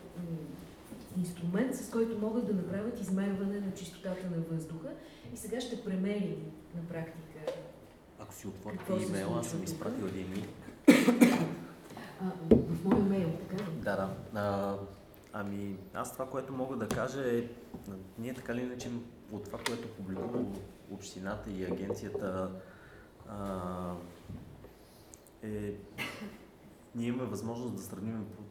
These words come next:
Speaker 2: данните,
Speaker 1: Мгм.
Speaker 2: а, и стигаме до заключението, че те в, а, се препокриват.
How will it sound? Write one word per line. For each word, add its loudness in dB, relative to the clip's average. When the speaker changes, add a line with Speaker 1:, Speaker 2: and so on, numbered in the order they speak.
Speaker 2:
данните, -2
Speaker 1:
Мгм. -6
Speaker 2:
а, 2
и 2
стигаме -2
до -2
заключението, -6
че -12
те 0
в, -8
а, -4
се -8
препокриват. -4